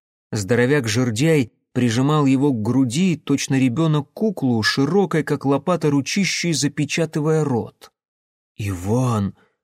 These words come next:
растерянно повторил здоровяк Пётр на вытянутых руках, держа опутанную проводами бомбу. «Шагай давай!» — прикрикнул охранник в полицейском мундире.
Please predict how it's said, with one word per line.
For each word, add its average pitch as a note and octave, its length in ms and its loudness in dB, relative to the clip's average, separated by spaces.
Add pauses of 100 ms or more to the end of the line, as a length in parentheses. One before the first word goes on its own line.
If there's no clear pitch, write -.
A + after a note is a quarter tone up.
растерянно A2 680 0
повторил B2 460 0
здоровяк A#2+ 580 0
Пётр D#3+ 480 -2 (260)
на A#2 160 2
вытянутых C3+ 600 0
руках, B2+ 460 0
держа A#2 480 0
опутанную D#3 640 0
проводами C#3+ 580 0
бомбу. G#2+ 680 -4 (520)
«Шагай D3+ 500 6
давай!» — D3+ 540 4 (300)
прикрикнул C3 580 2
охранник B2+ 540 0
в - 60 -18
полицейском A#2+ 640 0
мундире. A#2 720 -2